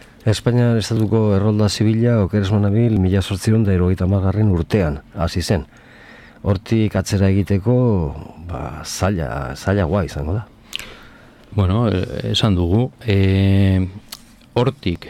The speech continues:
Speaker 2: eh, urte horretatik, mila zortziehun eta hirurogeita hamarretik aurrera, pues, eh, beste iturri bat da, ba, gauzak bilatzeko. Eh, hort-,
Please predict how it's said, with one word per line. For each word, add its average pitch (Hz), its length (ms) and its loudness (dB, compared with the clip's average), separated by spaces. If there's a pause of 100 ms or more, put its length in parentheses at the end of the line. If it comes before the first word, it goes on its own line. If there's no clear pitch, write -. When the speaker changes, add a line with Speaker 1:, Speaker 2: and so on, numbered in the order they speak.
(120)
Speaker 2:
eh, 95 360 2
urte 110 340 0
horretatik, 104 500 -2
mila 104 220 2
zortziehun 98 500 0
eta 95 240 0
hirurogeita 95 680 2 (500)
hamarretik 98 720 0 (140)
aurrera, 101 560 -2 (300)
pues, - 340 -4 (520)
eh, 92 380 0
beste 104 440 -2
iturri 101 360 0
bat 98 260 2
da, 104 160 0
ba, 85 440 -4
gauzak 95 400 -2
bilatzeko. 90 760 -2 (300)
Eh, 92 300 -2 (1160)
hort-, - 440 -4